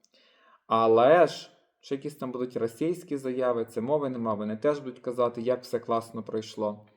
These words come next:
Але ж сьогодні знову ця дата двадцять п'яте нуль п'яте. Дуже активно по енергії світиться. Може, з двадцять п'ятого нуль п'ятого почнеться нарешті тридцятиденне перемир'я, як для початку.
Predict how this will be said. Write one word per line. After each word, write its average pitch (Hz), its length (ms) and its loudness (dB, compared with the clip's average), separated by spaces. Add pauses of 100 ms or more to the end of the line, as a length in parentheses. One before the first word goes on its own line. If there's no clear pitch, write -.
(840)
Але 123 280 4
ж 147 120 -8
сьогодні 165 400 0
знову 170 340 0
ця - 180 -2
дата 123 420 4
двадцять 135 760 0
п'яте 120 440 0
нуль 113 260 -6
п'яте. - 460 -6 (280)
Дуже 147 600 -2
активно 127 720 -4 (120)
по 110 120 -4
енергії 107 640 -6 (320)
світиться. - 640 -12 (1200)
Може, 101 220 -12
з 98 60 -16
двадцять 104 320 -8
п'ятого 104 320 -4
нуль 101 80 -8
п'ятого 101 380 -8
почнеться 107 600 -6
нарешті 107 440 -4
тридцятиденне 107 800 -2
перемир'я, 131 600 0
як 98 160 -4
для 101 120 -4
початку. - 600 -10